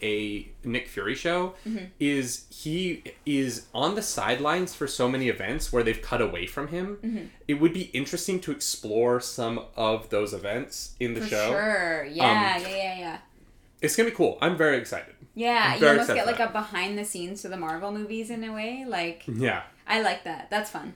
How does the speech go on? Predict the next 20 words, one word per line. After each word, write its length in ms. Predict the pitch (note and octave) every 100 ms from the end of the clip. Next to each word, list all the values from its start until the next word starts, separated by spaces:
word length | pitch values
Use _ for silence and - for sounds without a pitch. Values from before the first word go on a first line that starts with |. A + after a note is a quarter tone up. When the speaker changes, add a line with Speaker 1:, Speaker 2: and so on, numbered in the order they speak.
| -
Speaker 1:
Yeah, 260 | C#3+ D3+ B2+
which 140 | E3 A3
is 80 |
kind 240 | - - A#3+
of 80 | C4+
what 80 |
I 60 | A3
think 260 | F#3 D#3 -
the 120 | C3+
Loki 320 | G2+ G2+ C#3
show 240 | C3 C3 B2
might 240 | A#2+ A#2
do 120 | A#2+
a 40 | A2
little 300 | G2 G#2+ A2+
bit 240 | D3+ -
because 260 | A#2 - A2+
he's 120 | A#2
time 200 | - G2
traveling. 540 | - C3+ D#3 F3 F#3